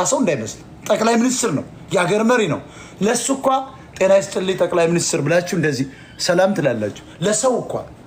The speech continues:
ለሞተ እኳ፣ ለማራገቢያ ዟሪ፣ ለእከካም ትሰግዳል፣ እንኳን ለማርያም። ስለዚህ የጸጋ ስግደት ነው ኦርቶዶክሶች የምንሰግደው።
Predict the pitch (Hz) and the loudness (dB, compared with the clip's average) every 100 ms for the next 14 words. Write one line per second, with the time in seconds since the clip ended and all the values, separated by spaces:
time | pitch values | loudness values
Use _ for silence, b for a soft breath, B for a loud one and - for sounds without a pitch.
0 | - 170 185 233 247 - - 107 - B | -6 -2 2 2 0 -2 -2 -4 -6 B
1 | B B - 175 202 214 226 214 233 240 | B B -4 0 2 4 4 4 4 2
2 | 190 180 131 107 - - - - - - | 4 2 2 -4 -14 -20 -20 -20 -18 -12
3 | - - - - - - - - 202 - | -12 -12 -20 -20 -20 -20 -8 -2 0 2
4 | 240 262 254 285 226 233 - - - - | 2 2 2 2 0 -4 -14 -20 -20 -20
5 | - - 208 - 220 151 107 101 B B | -20 -8 -4 0 0 0 -2 -4 B B
6 | - 156 151 202 226 135 120 101 98 - | -4 0 2 2 0 0 0 -4 -6 -14
7 | - - - - - - - - - - | -20 -20 -20 -20 -20 -20 -20 -20 -20 -20
8 | - - - - 180 202 233 277 208 208 | -20 -20 -20 -8 0 0 2 2 0 0
9 | 240 208 233 220 202 220 202 135 - 160 | 0 2 2 0 0 0 0 -2 0 0
10 | 165 165 151 170 170 147 135 113 98 | 0 0 0 -2 0 0 0 -4 -6